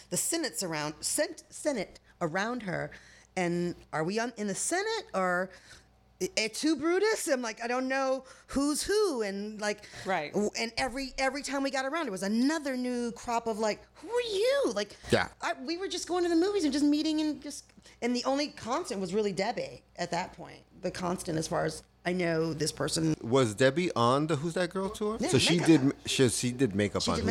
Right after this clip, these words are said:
Speaker 1: makeup
Speaker 3: That
Speaker 1: on
Speaker 3: Girl,
Speaker 1: that
Speaker 3: but
Speaker 1: tour.
Speaker 3: she didn't do makeup
Speaker 1: She
Speaker 3: on.
Speaker 1: didn't do makeup on Blonde Ambition.
Speaker 3: So after Who's That Girl tour,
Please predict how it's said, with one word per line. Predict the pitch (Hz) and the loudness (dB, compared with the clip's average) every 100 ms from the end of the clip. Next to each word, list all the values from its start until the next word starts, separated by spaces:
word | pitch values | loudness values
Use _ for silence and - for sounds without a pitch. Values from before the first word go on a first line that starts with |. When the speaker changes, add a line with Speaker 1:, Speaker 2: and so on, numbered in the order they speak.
| 90 | 0
Speaker 1:
makeup | 92 | 0
Speaker 3:
That | |
Speaker 1:
on | 80 | -2
Speaker 3:
Girl, | |
Speaker 1:
that | 73 | -2
Speaker 3:
but | 104 | 0
Speaker 1:
tour. | |
Speaker 3:
she | 135 | 4
didn't | 147 143 | 8 8
do | 101 104 | 8 4
makeup | 98 95 92 98 | 2 2 0 2
Speaker 1:
She | |
Speaker 3:
on. | 90 | 2
Speaker 1:
didn't | 85 | 2
do | 233 | -2
makeup | 214 214 208 | -4 -4 -4
on | 170 | -4
Blonde | 165 151 | -2 -4
Ambition. | 147 147 151 135 - | -4 -6 -6 -8 -12
Speaker 3:
So | - - 127 - | 2 8 10 10
after | 120 135 - - 120 107 101 95 95 90 _ - | 10 10 8 2 6 6 6 4 0 -6 _ -2
Who's | 127 117 113 101 92 | 2 4 2 -2 0
That | 107 - 80 | 0 0 0
Girl | 107 104 101 | 2 2 2
tour, | - 92 80 76 87 | -2 -2 -2 -2 -6